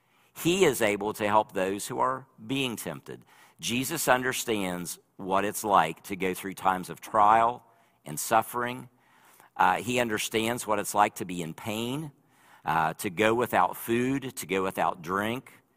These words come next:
to feel abandoned, to feel isolated. And because Christ went through this as he came to earth and took on flesh and blood and bone and walked among us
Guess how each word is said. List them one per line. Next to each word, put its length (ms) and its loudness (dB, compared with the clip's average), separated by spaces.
to 140 -6
feel 400 0
abandoned, 600 -2
to 140 -6
feel 320 -4
isolated. 840 -2
And 120 -2
because 400 4
Christ 400 2
went 280 0
through 300 -2
this 340 0
as 160 -4
he 100 -8
came 300 -4
to 100 0
earth 320 0
and 100 -4
took 220 -8
on 160 -4
flesh 420 2
and 160 -8
blood 400 4
and 240 -6
bone 320 -2
and 160 -6
walked 280 2
among 380 -2
us 380 -2